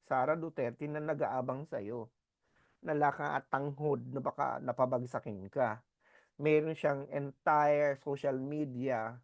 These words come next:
infrastructure called the Diehard Duterte Supporter and the D D S vloggers are up there, ready and just watching for you to commit a mistake.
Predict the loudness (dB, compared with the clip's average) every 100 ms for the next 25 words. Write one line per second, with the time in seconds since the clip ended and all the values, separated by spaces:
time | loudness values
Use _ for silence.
0 | _ _ _ _ _ _ -4 -4 -2 -6
1 | -6 -8 -8 _ -4 -2 -2 -4 -4 -4
2 | -2 -2 -2 -2 -4 -6 -6 -8 -4 -4
3 | -4 -4 -8 -8 -8 -10 -10 -8 -8 -6
4 | -6 -6 -6 -4 -4 -6 -10 -12 -6 -4
5 | -4 -8 _ _ _ 0 0 0 -8 -4
6 | -2 -2 -4 -6 _ _ _ _ -8 -2
7 | 2 4 4 0 -2 -2 0 -2 -2 -2
8 | -2 -2 -6 -6 -2 -2 -2 -4 -6 -4
9 | -4 -4 -6 -6 -4 -2 0 -2